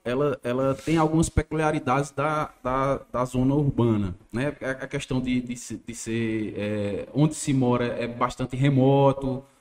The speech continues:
né? A, a, a, as, as carências que existem na zona rural é bem, bem diferente, né? Das, da zona urbana. É, eu vejo o sistema educacional hoje,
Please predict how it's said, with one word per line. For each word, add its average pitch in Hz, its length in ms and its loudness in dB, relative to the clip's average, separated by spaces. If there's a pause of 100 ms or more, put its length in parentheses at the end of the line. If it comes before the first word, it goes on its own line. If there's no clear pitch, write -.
(140)
né? 135 460 0
A, 110 60 0
a, 113 200 -2
a, 113 440 -4
as, - 260 -8
as - 160 -4
carências 170 560 2
que 170 160 -2
existem 135 480 0
na 135 160 4
zona 135 260 2
rural 135 800 2 (180)
é 123 100 -2
bem, 165 600 4 (200)
bem 151 140 4
diferente, 143 720 2
né? 131 300 -4 (720)
Das, 135 240 4
da 143 160 4
zona 143 240 6
urbana. 113 540 4 (420)
É, 117 960 4 (400)
eu 190 180 8
vejo 175 680 4
o 135 200 -2
sistema 160 400 0
educacional 143 680 0
hoje, 135 640 2